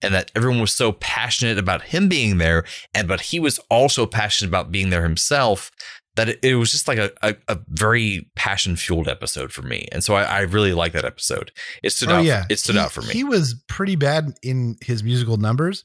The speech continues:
Speaker 2: but he, you could, he never stopped trying.
Speaker 1: He wanted the hell out of
Speaker 2: <laughs> You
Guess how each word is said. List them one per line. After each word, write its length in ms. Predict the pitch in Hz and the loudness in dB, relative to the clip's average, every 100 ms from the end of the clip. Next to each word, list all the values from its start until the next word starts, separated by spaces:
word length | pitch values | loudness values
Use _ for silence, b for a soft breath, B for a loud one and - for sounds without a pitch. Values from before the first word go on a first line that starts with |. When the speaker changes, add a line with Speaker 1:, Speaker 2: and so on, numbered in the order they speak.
| - | -6
Speaker 2:
but 140 | 113 120 | -4 0
he, 320 | 165 160 - _ _ _ _ _ _ | 0 0 -4 _ _ _ _ _ _
you 160 | 120 127 - | -8 -8 -4
could, 260 | 156 139 - | -4 -4 -10
he 200 | - 147 | -10 -8
never 360 | 117 131 151 151 | -2 0 0 0
stopped 300 | 151 135 104 | 0 -2 -4
trying. 540 | - 113 104 80 80 _ - | -4 -2 0 -2 -8 _ -6
Speaker 1:
He 240 | 139 139 | -2 0
wanted 520 | 113 90 92 110 110 98 | 0 0 2 4 4 2
the 100 | 98 | 2
hell 260 | 110 101 | 4 4
out 100 | 92 | 4
of 60 | |
Speaker 2:
<laughs> 40 | |
You 60 | 85 | 2